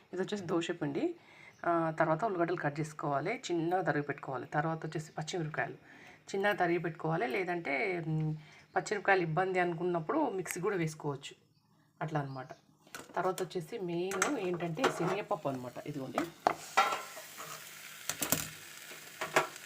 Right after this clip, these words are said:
రాత్రి నానబెట్టుకోవాలి. రాత్రి అంతా శనగపప్పు ఉంది కదా, ఇది రాత్రి అంతా శనగపప్పు నానబెట్టుకుంటే, ఆ, బాగా మెత్తగా అయిపోతుంది అనమాట. దాన్ని మళ్ళీ ఏం చేయాలంటే మనము ఇప్పుడు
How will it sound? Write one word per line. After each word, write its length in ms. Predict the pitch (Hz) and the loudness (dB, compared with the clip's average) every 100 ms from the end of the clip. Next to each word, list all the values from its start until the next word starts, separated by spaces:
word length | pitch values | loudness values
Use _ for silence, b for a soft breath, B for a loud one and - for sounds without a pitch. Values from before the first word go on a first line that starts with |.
| - - - - - 160 | -4 -4 -4 -14 -12 2
రాత్రి 540 | 156 165 208 - 240 | 6 6 6 0 4
నానబెట్టుకోవాలి. 720 | 240 185 196 185 - 156 131 123 | 4 6 4 0 4 4 6 6
రాత్రి 280 | 131 156 | 4 4
అంతా 200 | 160 160 | 4 4
శనగపప్పు 520 | 214 170 175 175 165 170 | 2 0 2 2 0 0
ఉంది 120 | 156 | 2
కదా, 140 | 151 | 2
ఇది 160 | 151 339 | 2 2
రాత్రి 460 | 349 185 156 180 | 0 0 0 0
అంతా 140 | 170 - | -2 -2
శనగపప్పు 440 | 180 170 165 180 | -2 0 -2 0
నానబెట్టుకుంటే, 760 | 165 156 175 160 156 156 359 392 - - - - - 185 | 2 4 2 -2 -2 2 0 0 -12 -18 -18 -18 -6 0
ఆ, 420 | 165 156 151 156 | 4 4 2 0
బాగా 380 | 156 139 107 180 | 4 6 8 6
మెత్తగా 360 | 196 165 - 190 | 2 0 2 4
అయిపోతుంది 320 | 165 170 156 | 4 2 0
అనమాట. 220 | 139 - | 0 -2
దాన్ని 380 | 151 - 202 240 | 4 6 6 2
మళ్ళీ 260 | 214 190 196 | 2 2 2
ఏం 180 | 190 | 2
చేయాలంటే 400 | 180 175 165 170 | 4 4 2 4
మనము 340 | 294 214 208 349 | 4 4 4 4
ఇప్పుడు 360 | 311 - 254 | 4 4 0